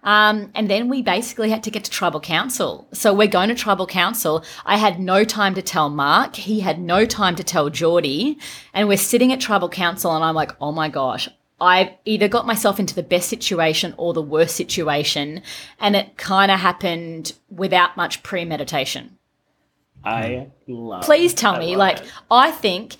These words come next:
Speaker 1: I mean, I don't think everyone would have got the idol in their possession, but I think if you had the idol in your possession, eight out of ten people would have, like, let him go with the idol stuck with them.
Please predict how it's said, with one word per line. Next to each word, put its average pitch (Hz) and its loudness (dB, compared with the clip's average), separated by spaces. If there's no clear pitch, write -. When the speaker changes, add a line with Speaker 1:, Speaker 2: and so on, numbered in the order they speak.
Speaker 1:
I 226 -2
mean, 240 0
I 254 6
don't 302 0
think 254 -2
everyone 190 -2
would 175 -2
have - -6
got - -2
the 175 0
idol 165 2
in 156 -8
their 147 -6
possession, 160 -6
but 202 4
I 247 4
think 277 -4
if - -4
you 214 -2
had 220 2
the 226 -4
idol 175 0
in 165 -8
your 156 -6
possession, 170 -4
eight 240 4
out 214 4
of 196 -2
ten 175 -4
people 170 -4
would 190 -2
have, 175 -6
like, - -4
let 185 2
him 175 -4
go 160 2
with 170 -4
the 165 -2
idol 147 -2
stuck - -2
with 160 -6
them. - -8